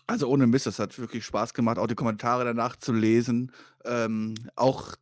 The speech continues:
die Kommentare, die, die Hater-Kommentare, die die Hater-Kommentare gehatet haben, das fand ich sehr, sehr lustig. Ähm, schön, wie die meisten darauf reagiert haben, dass sie auch den Spaß verstanden haben. Ähm, aber ich verstehe den Spaß jetzt nicht, warum wir jetzt über SmackDown reden.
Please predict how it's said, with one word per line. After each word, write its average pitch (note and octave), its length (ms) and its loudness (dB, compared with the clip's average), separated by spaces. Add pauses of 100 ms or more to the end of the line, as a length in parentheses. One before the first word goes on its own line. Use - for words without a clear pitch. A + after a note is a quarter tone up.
(360)
die D3 80 -4
Kommentare, C3+ 880 4 (280)
die, - 80 -16
die B2 220 -2
Hater-Kommentare, C#3 760 2
die C3 140 -4
die B2+ 120 0
Hater-Kommentare A2+ 720 0
gehatet G#2+ 360 -6
haben, G#2 220 -2
das A2+ 120 -4
fand G2 220 -10
ich G2 100 -14
sehr, G#2+ 200 -4
sehr F#2+ 120 -4
lustig. A2+ 520 -8
Ähm, G2+ 520 -2 (400)
schön, D3 280 4
wie C3+ 40 4
die B2+ 120 4
meisten A#2+ 340 4
darauf A2+ 260 0
reagiert A#2 460 -2
haben, A#2+ 160 -2
dass G#2+ 100 -6
sie A2+ 100 -4
auch G#2 100 -6
den A2 100 -4
Spaß G#2 320 -6
verstanden A#2+ 540 -2
haben. A#2 360 2 (520)
Ähm, A#2+ 580 2 (320)
aber A2+ 120 -2
ich G#2+ 60 -4
verstehe B2+ 240 -2
den A#2 80 0
Spaß A#2+ 220 0
jetzt A#2+ 120 -2
nicht, A#2+ 100 -2
warum A2+ 160 4
wir A2+ 40 4
jetzt A2 80 -2
über G2 120 -2
SmackDown A2+ 340 -2
reden. F2+ 220 -4